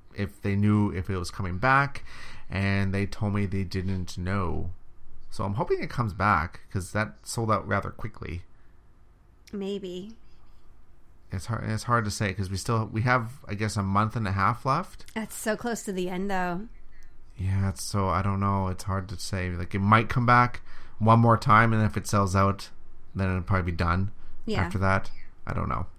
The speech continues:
Speaker 1: Um, a few of the Sweet Duffy items are gone, too, it looks like. I think it was, uh, there's one of the bags is gone. I, I didn't see it,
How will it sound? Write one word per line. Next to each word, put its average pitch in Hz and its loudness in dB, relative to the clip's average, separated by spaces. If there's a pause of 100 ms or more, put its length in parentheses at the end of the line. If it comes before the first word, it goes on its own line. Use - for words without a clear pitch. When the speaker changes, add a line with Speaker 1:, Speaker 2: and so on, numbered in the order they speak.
(880)
Speaker 1:
Um, 107 8 (1400)
a 117 4
few 165 4
of 165 2
the 165 4
Sweet 139 0
Duffy 120 4
items 113 4
are 101 2
gone, 101 4
too, 110 2 (240)
it 104 -2
looks 110 -2
like. 117 0
I - -2
think 117 0
it 127 0
was, 117 0 (160)
uh, 101 0
there's 107 0
one 117 2
of 113 0
the 110 0
bags 87 0 (440)
is 98 -2
gone. 85 2
I, 87 0
I 90 0
didn't 98 0
see 92 0
it, - 0